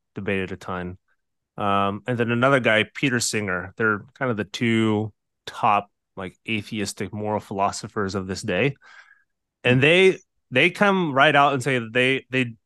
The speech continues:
they feel like they do have the answers for this stuff. Um, like, they're, they're not so much wondering, but I, I think they, they say they have the answers, but they're, like, they can't agree on where do these answers come from. Um,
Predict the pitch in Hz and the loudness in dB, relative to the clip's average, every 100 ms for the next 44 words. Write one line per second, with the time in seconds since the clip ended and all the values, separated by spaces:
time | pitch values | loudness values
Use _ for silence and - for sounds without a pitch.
0 | - 123 175 180 143 131 117 113 127 113 | -6 -2 2 4 4 2 -2 2 0 2
1 | 101 104 98 - 98 - 104 92 - - | 0 -2 -4 -6 -10 -8 -6 -6 -6 -4
2 | 82 - - - _ _ _ _ - 104 | -4 -6 -16 -18 _ _ _ _ -4 0
3 | 101 92 101 139 - 110 104 127 123 120 | 2 0 -6 -14 -4 -4 2 4 6 6
4 | 117 123 131 143 - 131 117 107 117 131 | 2 2 2 2 0 -2 -2 0 -2 0
5 | 143 156 151 _ _ _ _ _ _ 135 | 0 0 -2 _ _ _ _ _ _ 2
6 | 127 123 123 _ _ _ 120 - - 196 | 4 2 -2 _ _ _ -10 -10 0 4
7 | 214 196 - _ _ _ _ _ 127 131 | 6 4 -2 _ _ _ _ _ 0 2
8 | 131 - _ 143 123 185 190 180 123 156 | 2 -4 _ -2 2 4 4 4 2 2
9 | 170 143 127 139 - 147 123 123 117 107 | 2 2 -2 -2 -4 -8 -4 -2 -2 -4
10 | _ _ _ - 135 - 160 175 185 139 | _ _ _ -4 -4 -2 0 2 2 2
11 | 143 143 - 120 120 113 113 - _ _ | 4 2 2 0 2 2 -2 -8 _ _
12 | _ _ 120 139 151 143 131 131 123 110 | _ _ 2 4 4 2 2 0 0 -8
13 | - 123 104 - 82 76 _ _ _ 113 | -4 -6 -6 -6 -8 -8 _ _ _ -4
14 | 107 95 92 104 | 0 0 -2 -10